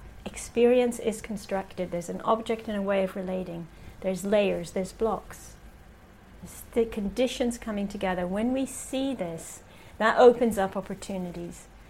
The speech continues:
of insight and of freedom.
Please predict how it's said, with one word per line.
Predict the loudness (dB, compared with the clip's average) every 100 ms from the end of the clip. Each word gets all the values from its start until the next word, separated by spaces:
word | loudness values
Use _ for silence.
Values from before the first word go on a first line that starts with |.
| -20 -16 -4
of | -4 -2
insight | -2 -2 -4 -8 -10 -12 -20 -20 -20 -20 -20 -20 -8
and | -2 -2
of | -4
freedom. | -8 -10 -10 -12